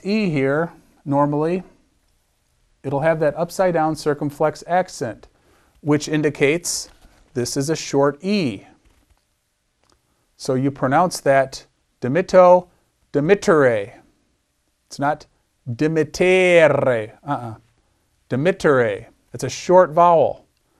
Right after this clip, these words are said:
So third, that indicates third conjugation.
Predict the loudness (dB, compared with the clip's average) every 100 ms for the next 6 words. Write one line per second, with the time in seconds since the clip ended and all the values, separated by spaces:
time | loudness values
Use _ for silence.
0 | _ _ _ _ -10 -6 -6 0 -2 0
1 | 0 0 -2 -2 -4 -2 -2 0 0 -2
2 | 0 -2 -2 -2 -6 -6